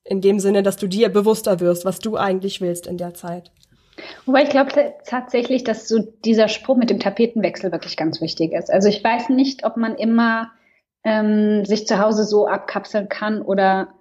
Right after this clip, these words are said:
Speaker 1: Also
Speaker 2: sich neuen Eindrücken einfach widmen
Speaker 1: Ja,
Speaker 2: kann.
Speaker 1: das
Speaker 2: Weißt du, in
Speaker 1: stimmt.
Speaker 2: dem Moment,
Speaker 1: Mhm.
Speaker 2: wo du dann halt auch mal wirklich rausgehst aus deinen eigenen vier Wänden und auch was Neues siehst, triggert ja das auch die Kreativität im Kopf ganz enorm.
Speaker 1: Also durchaus doch mal kurz Wochenendtasche schnappen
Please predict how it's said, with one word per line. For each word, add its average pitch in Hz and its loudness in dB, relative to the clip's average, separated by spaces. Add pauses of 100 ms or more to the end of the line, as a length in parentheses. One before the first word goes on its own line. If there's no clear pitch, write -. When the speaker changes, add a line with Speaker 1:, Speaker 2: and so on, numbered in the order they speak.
(160)
Speaker 1:
Also 220 0
Speaker 2:
sich 208 -2
neuen 208 0
Eindrücken 233 2
einfach - -4 (120)
widmen 190 -2
Speaker 1:
Ja, 208 0
Speaker 2:
kann. 208 0
Speaker 1:
das 196 2
Speaker 2:
Weißt - -6
du, 269 4
in 247 4
Speaker 1:
stimmt. 214 2
Speaker 2:
dem 240 2
Moment, 233 4
Speaker 1:
Mhm. 220 -6
Speaker 2:
wo 233 4
du 220 2
dann 220 -2
halt - -14
auch 208 -18
mal 214 -4
wirklich 247 -4 (320)
rausgehst 254 -2
aus 226 -2
deinen 240 2
eigenen 226 -2
vier 202 -4
Wänden 233 0
und 208 -4
auch - 0
was 202 -2
Neues 196 0
siehst, 226 0
triggert 240 2
ja 214 4
das 196 2
auch 190 -4
die 208 -8
Kreativität 202 -2
im 185 -10
Kopf - -2
ganz 156 -8
enorm. 147 -6 (320)
Speaker 1:
Also 220 -2
durchaus 220 2
doch 233 0
mal 202 0
kurz 226 -4
Wochenendtasche 233 -2
schnappen 233 -2